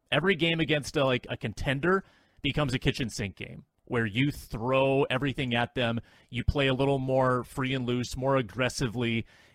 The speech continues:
and, uh, that, that should scare you a little bit. So if it's third and four, um, and you're the Vikings defense, that's probably four down territory.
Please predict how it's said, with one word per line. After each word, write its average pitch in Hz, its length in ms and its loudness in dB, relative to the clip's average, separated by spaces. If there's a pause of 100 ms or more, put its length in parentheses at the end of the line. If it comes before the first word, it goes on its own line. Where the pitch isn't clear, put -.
(140)
and, 120 460 0
uh, 123 420 4
that, 135 280 2
that 135 220 -2 (400)
should 165 220 -4
scare 196 220 2
you 156 140 4
a - 20 2
little 104 200 -2
bit. 95 200 -10
So 131 120 0
if 110 80 2
it's - 160 0
third 214 260 6
and 147 120 0
four, 98 520 -2 (460)
um, 117 360 0 (480)
and 117 120 -6
you're 160 100 2
the 170 80 2
Vikings 156 360 2
defense, 120 380 -2
that's 143 160 -4
probably 147 520 2
four 120 220 0
down 107 220 2
territory. - 600 -10